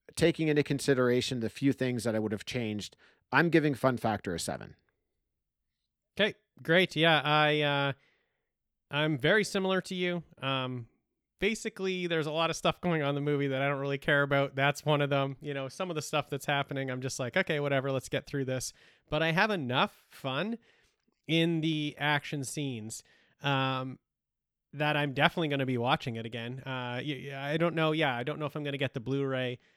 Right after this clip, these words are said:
Speaker 2: Um, it looks great on YouTube. <laughs>
Speaker 1: Yeah,
Speaker 2: So as
Speaker 1: really.
Speaker 2: long as it's, as long as it's on YouTube and looks that good, <laughs> I'm fine with that.
Speaker 1: Totally.
Speaker 2: Um, yeah, if it wasn't that good looking, you know, maybe then I would because it's
Speaker 1: Maybe.
Speaker 2: really coo-, they're really cool scenes. Maybe I would get the Blu-ray.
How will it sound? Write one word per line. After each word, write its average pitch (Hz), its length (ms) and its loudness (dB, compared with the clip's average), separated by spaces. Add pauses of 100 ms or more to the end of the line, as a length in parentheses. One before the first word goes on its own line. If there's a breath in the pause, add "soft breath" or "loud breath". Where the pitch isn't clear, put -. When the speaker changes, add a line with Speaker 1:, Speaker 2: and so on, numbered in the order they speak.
(160)
Speaker 2:
Um, 127 260 -4
it 135 100 -4
looks 135 220 -2
great 139 220 0
on 120 220 -2
YouTube. 123 440 -2 (100)
<laughs> - 100 -8
Speaker 1:
Yeah, 196 460 8
Speaker 2:
So 180 180 4
as 185 100 4
Speaker 1:
really. 202 260 8
Speaker 2:
long 185 40 6
as 156 100 2
it's, 180 160 -2 (220 loud breath)
as 165 120 2
long 185 180 6
as 240 80 2
it's 226 180 6
on 180 220 6
YouTube 208 420 0
and 170 100 0
looks 175 200 0
that 165 260 2
good, 190 320 0
<laughs> 175 80 -6
I'm 180 160 0
fine 175 280 0
with 139 140 -2
that. 151 100 2
Speaker 1:
Totally. 110 360 2 (480 soft breath)
Speaker 2:
Um, 147 340 -4 (480)
yeah, 151 240 -2
if 135 160 -4
it 151 80 -4
wasn't 220 340 2
that 269 220 0
good 262 200 2
looking, 262 540 -4
you 180 80 2
know, 175 140 2
maybe 202 260 2
then 240 160 2
I 233 80 4
would 220 240 0
because 156 260 0
it's 113 140 -2
Speaker 1:
Maybe. 156 80 0
Speaker 2:
really 185 160 0
coo-, 151 180 -8
they're 170 140 2
really 185 260 2
cool 190 220 -2
scenes. 202 380 -6
Maybe 151 180 0
I 180 40 0
would 208 200 2
get 170 140 0
the 151 60 -2
Blu-ray. 117 360 -4